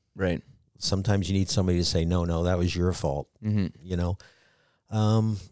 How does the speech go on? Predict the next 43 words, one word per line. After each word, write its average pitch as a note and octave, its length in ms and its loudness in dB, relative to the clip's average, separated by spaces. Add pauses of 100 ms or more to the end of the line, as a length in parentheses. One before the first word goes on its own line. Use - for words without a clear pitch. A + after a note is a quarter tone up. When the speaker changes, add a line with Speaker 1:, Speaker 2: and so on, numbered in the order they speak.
(120)
Speaker 2:
I G2 60 -4
see - 180 2
a G2 60 4
lot F#2 160 4
of F#2+ 80 0
guys F#2+ 280 2
today F#2 340 2
who F2+ 260 2
do, F2 180 2
can - 240 -2
do F#2 120 -2
no F2 160 -2
wrong D#2+ 380 -6 (300)
Speaker 1:
Mm-hmm. G2+ 200 -4 (680)
Speaker 2:
within F2 340 -2
their E2 140 -2
team, G#2+ 400 -4 (380)
which - 360 -10
is G#2 180 -4
great. G2+ 420 2 (240)
You G2 120 -16
need G2+ 220 -2
that, D#2 300 -6 (400)
but F2+ 100 -4
you F#2 160 2
also G2+ 220 2
need F2+ 160 -2
somebody F2 280 -4
to D#2+ 60 -6
say, D#2 200 -6
"Hey, D#2+ 320 -6 (440)
you D#2+ 140 -20
might E2 160 -6
have D#2 100 -6
done D#2 220 -8
this E2 160 -4
different." - 400 -10 (360)
Speaker 1:
Right. F2+ 300 -2 (640)
Speaker 2:
Right. D#2+ 260 -8
That's - 160 -6
how - 80 0
you E2+ 120 2
learn. D#2+ 400 0